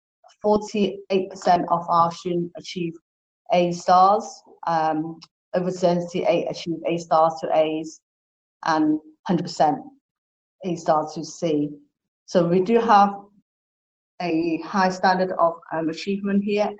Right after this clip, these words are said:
at Freeman's. Um, we did have some students go on to gap year, but most of our student destination were probably the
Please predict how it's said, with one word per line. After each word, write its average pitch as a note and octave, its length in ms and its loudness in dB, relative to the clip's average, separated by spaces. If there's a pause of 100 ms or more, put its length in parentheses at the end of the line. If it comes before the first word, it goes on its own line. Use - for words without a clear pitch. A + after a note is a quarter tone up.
(160)
at E3+ 120 -2
Freeman's. G3 760 -2 (180)
Um, E3+ 220 2
we F3+ 80 0
did G#3 180 -4
have A3 180 2
some A3 220 -4
students G3 320 -4
go G3+ 100 2
on F3+ 220 2
to F3 160 -12
gap - 220 2 (100)
year, G3 340 -2 (440)
but F#3+ 120 2
most G3+ 220 4
of G3 80 -6
our F#3 260 6
student F#3 460 -6
destination F3 640 -6
were E3 320 0 (240)
probably F3 240 -4
the E3+ 260 -6